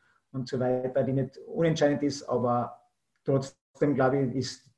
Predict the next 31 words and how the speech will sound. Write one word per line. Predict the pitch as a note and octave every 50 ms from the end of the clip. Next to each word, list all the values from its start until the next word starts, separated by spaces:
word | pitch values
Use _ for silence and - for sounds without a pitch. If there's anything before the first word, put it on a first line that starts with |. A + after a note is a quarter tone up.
| _ _ -
wenn | C3+ C3
man, | C#3 C#3 C3+ C3+ C3+
wenn | - C#3
man | C#3 C3
seinen | C3 - C#3+ C#3
Stil | C3+ - - D3+
vertraut, | D3+ - C#3 - B2+ B2 A#2+ C3+ D3+ D3+ D3+ - - - - -
wenn | C3 C3
man | C3 C3 B2+ - - - -
sein | - B2+ B2 C#3 B2+
Training | - - C3+ C3+ C#3+ D3+
vertraut | - - C#3+ C#3 - C3+ C3 C3 C#3 C#3+ C#3 -
und | - D3 C#3 C3 A#2+ A2+ A#2+
weiß, | A#2+ A#2 A#2 B2 - - -
wo | C3
man | C3 C3
seine | C3 C3+ C3 B2
Stärken | A#2+ - B2+ B2+ B2 - D3+ B2+
hat | C3 - - - - - _ _ _ _
und | B2+ A#2+
den | C3 B2
Kampf | - C#3 C3+ C3+ -
dann | - C3+
in | C3+ B2
die | C3
Richtung | C3 - - C3 C3 B2 A#2
bringst, | - C3+ C#3 -
hast | - A#2+ -
du | C3+
immer, | B2+ B2+ B2+ - A2 B2+
auch | C3